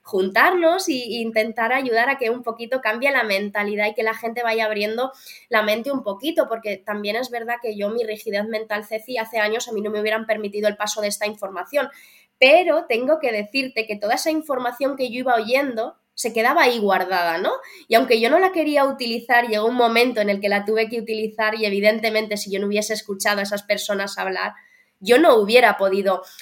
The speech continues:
eh, tomar otro camino distinto al que la sociedad te impone en medicina y, y no te puedes salir muchísimas veces. Y también es verdad que necesitas a veces de profesionales con otra opinión totalmente distinta a la que por,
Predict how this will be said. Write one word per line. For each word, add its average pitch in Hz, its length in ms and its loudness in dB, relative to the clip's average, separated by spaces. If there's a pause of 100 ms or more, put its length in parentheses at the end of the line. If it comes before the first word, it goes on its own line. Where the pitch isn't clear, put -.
(100)
eh, 214 280 4
tomar 214 320 4
otro 214 220 2
camino 208 340 2
distinto 208 480 0
al 190 120 0
que 196 80 -2
la 190 100 0
sociedad 190 500 -2
te 196 60 -2
impone 190 760 2
en 196 200 -2
medicina 202 800 0
y, 190 320 -4
y 208 80 -2
no 208 180 0
te 294 100 -2
puedes 233 300 0
salir 208 320 -2 (320)
muchísimas 226 640 0
veces. 233 300 -4
Y 220 60 -10
también 208 260 -2
es 262 120 -4
verdad 269 300 -6
que 254 60 -8
necesitas 226 500 -6
a 254 80 -4
veces 240 280 -6
de 208 100 -2
profesionales 202 880 -4 (280)
con 233 180 0
otra 247 220 2
opinión 254 500 0
totalmente 233 600 -2
distinta 226 720 -6 (300)
a 226 320 2
la 202 280 0
que 202 140 -4
por, 196 340 -2